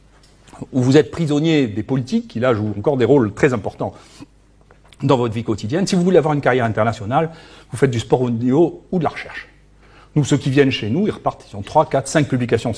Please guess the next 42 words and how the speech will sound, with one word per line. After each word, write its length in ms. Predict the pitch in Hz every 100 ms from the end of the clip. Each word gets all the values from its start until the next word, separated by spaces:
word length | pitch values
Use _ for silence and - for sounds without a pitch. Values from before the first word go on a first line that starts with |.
| -
internationales, 680 | 107 104 95 101 127 165 - - - -
ils 100 | 117
vont 100 | 139
où 180 | 185
ils 60 | 170
veulent 180 | 123 98
dans 100 | 95
le 40 |
monde. 140 | 85 80 _ _ _ _ _
Ils 40 | 127
ne 40 |
sont 160 | - 123
pas 160 | 135
dépendants 480 | 139 170 143 131 147
des 100 | 131
crises 200 | - 160
politiques 320 | - 123 139
de 40 | 123
leur 100 | -
pays. 140 | 98
Donc 220 | 110 139
l'avenir 760 | 135 156 175 190 202 143 - - - _ _ _ _ _ 110
et 40 |
la 100 | 113
gloire 420 | 110 156 117 -
pour 260 | - 110 120
eux, 220 | 180 - - _ _
c'est 180 | - 127
encore 160 | 123
la 80 | 107
recherche. 280 | - - - _ _ _ _ _ - - -
Et 80 |
donc 180 | 135 -
les 100 | 123
tout 200 | - 254
meilleurs, 320 | 190 185 180
les 80 | 123
plus 200 | - 160
intelligents, 380 | 147 135 139 151
les 120 | 110
plus 180 | - 165
dynamiques, 500 | 147 160 156 147 -